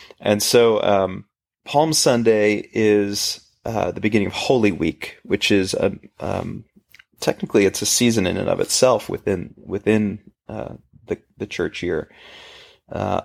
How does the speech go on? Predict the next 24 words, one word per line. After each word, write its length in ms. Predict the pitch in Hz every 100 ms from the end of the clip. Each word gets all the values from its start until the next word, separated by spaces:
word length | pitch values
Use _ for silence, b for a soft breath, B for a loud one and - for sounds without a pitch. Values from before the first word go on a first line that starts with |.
| -
a 100 | -
se-, 320 | - 123 -
a 120 | 104
season 400 | - 120 113 107
of, 320 | 90 87 - - -
of 100 | -
holy 460 | - 147 147 120
obligation, 840 | 98 92 95 - - - - - - _ -
um, 400 | 110 110 - - -
in 220 | 104 101
which, 540 | 101 101 - - - _ _ _ _ _ _ _ _ _ _
uh, 220 | 110 - -
in 120 | 113
the 60 | 104
most 380 | 104 101 - -
passion-filled 1300 | - - 127 120 - 110 107 104 - 101 95 95 101 -
way, 600 | 92 95 90 85 92 -
in 120 | -
the 60 | 95
most 460 | 95 92 - - -
dramatic 560 | 104 95 98 101 98
way, 400 | 95 92 87 98
we 300 | - 107 101 -
are 420 | 85 87 85